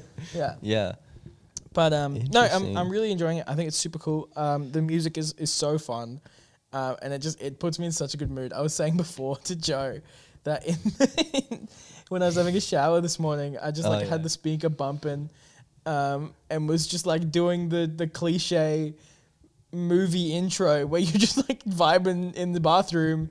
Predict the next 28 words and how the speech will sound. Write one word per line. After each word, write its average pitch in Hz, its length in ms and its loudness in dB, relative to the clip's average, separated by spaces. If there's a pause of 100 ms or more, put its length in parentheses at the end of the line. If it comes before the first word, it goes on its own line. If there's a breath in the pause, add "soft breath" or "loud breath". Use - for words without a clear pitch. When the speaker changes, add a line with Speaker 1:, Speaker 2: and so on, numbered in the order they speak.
(100)
Speaker 1:
Yep. 101 280 -2 (120)
Speaker 2:
dancing 175 420 2
in 180 80 2
the 175 60 0
mirror, 175 580 4
singing 180 340 -2
in 175 100 0
the 175 80 0
shower. 165 480 4 (460)
Speaker 1:
<laughs> - 420 -18
Haha. 131 400 0
<laughs> - 60 -12 (540 loud breath)
Speaker 2:
<laughs> 196 480 8 (180)
Speaker 1:
Objectively 196 800 10
not 127 160 4
funny. 151 260 2
Speaker 2:
You - 100 2
remember 208 360 10
when 311 240 12
that 175 220 8
song 262 260 6
was 269 120 2
a 277 100 0
thing? 330 340 -2
Speaker 1:
<laughs> - 40 -8
Yeah, 107 120 0
I 107 40 2
do. 123 400 0